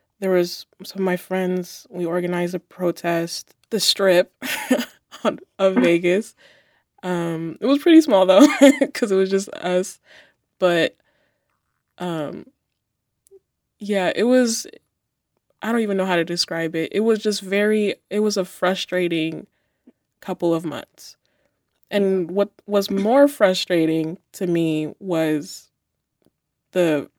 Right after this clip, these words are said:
Speaker 1: people who would just be like, you know, "Yeah, Black Lives Matter, I'm gonna put in my bio, but then I'm also gonna say the N-word when no one's looking.
Speaker 2: Oh, Lord.
Speaker 1: And I'm also gonna not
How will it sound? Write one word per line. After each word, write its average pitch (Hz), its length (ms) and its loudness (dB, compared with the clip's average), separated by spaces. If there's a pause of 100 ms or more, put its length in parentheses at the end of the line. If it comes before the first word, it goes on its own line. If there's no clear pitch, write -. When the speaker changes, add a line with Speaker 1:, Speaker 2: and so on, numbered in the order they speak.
Speaker 1:
people 190 300 -2
who 185 180 2
would 175 180 2
just 165 260 -4
be 170 120 -4
like, 156 300 -4
you 185 140 -10
know, 170 320 -6 (640)
"Yeah, 262 240 0
Black 208 280 -2
Lives 233 220 -2
Matter, 247 440 -2
I'm 202 120 -6
gonna 202 160 -6
put 208 200 -6
in 196 140 -2
my 190 140 -6
bio, 175 580 -2
but 165 220 -6
then 170 160 -4
I'm 170 180 -6
also 165 840 -2 (420)
gonna 170 220 -4
say 170 220 -4
the 170 200 -6
N-word 165 640 -4 (400)
when 170 140 -8
no 151 100 -6
one's 156 200 -8
looking. 180 420 -4
Speaker 2:
Oh, 180 340 -8
Lord. 170 280 -6 (340)
Speaker 1:
And 170 160 -8
I'm 170 140 -6
also 170 760 -2
gonna 165 480 -4
not 143 420 -4